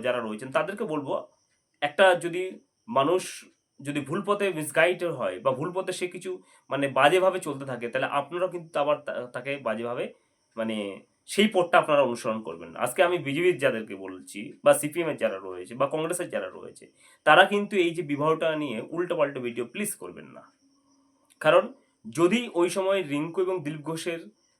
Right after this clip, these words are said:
যে বিবাহ নিয়ে এরা যদি কিছু করে থাকে, যে ভুলটা করেছে, সেই ভুলটা যদি আপনারা করলে-, করে নিন, তাহলে আপনাদের সঙ্গে কম্পারিজনটা কোথায় রইল? মানে, আপনাদের সঙ্গে এদের তুলনাটা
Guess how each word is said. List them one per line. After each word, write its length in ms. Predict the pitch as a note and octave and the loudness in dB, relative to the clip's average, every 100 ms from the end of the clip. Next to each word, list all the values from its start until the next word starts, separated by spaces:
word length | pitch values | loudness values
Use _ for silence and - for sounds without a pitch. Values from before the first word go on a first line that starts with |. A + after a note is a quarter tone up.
| - | -12
যে 60 | B2+ | -8
বিবাহ 220 | C#3 D#3 F3 F3 | 4 8 8 6
নিয়ে 160 | D3 C#3 - _ _ _ _ E3 | 0 -4 -8 _ _ _ _ 4
এরা 180 | F3 F#3 | 6 6
যদি 120 | G3+ F3 | 4 -8
কিছু 140 | E3 D#3+ | -12 -6
করে 180 | D3+ C#3 | -6 -4
থাকে, 260 | C#3 C3+ C#3 C3+ B2+ | -8 -8 -8 -8 -8
যে 60 | |
ভুলটা 360 | C3+ D3 D3+ D#3 C3+ - - _ _ - | -4 0 4 4 4 0 -10 _ _ -2
করেছে, 320 | D#3 E3 B2+ - _ _ - | 0 0 -4 -10 _ _ -6
সেই 120 | D#3+ | -4
ভুলটা 260 | C#3+ D3+ E3 | -2 0 0
যদি 100 | D#3+ C#3 | 2 2
আপনারা 240 | C3+ F#3 F3 | 6 4 4
করলে-, 320 | D3 C3+ B2+ B2+ | 0 0 -2 -4
করে 160 | C3 C3+ C3 | 0 0 0
নিন, 120 | A2+ C#3 _ - | -4 -10 _ 2
তাহলে 180 | C#3+ C#3 | 4 4
আপনাদের 340 | C3 D3+ D#3+ D#3+ | 4 0 -2 -4
সঙ্গে 200 | D3+ D3+ | -8 -4
কম্পারিজনটা 540 | B2+ B2 C3 C3 B2+ A#2 | -4 -4 -6 -6 -6 -6
কোথায় 320 | G#2+ A2 G2 | -8 -10 -12
রইল? 180 | E2+ E2 - - | -12 -20 -14 -6
মানে, 120 | A#2+ A2 | -2 -2
আপনাদের 440 | A2 C#3+ C3+ C#3+ D3+ D3 | -2 -2 0 0 0 -2
সঙ্গে 260 | C#3+ C#3+ F3 B2 | -6 -4 -6 -6
এদের 160 | B2+ C3+ | -8 -10
তুলনাটা 380 | C3 B2 A#2+ | -6 -4 -2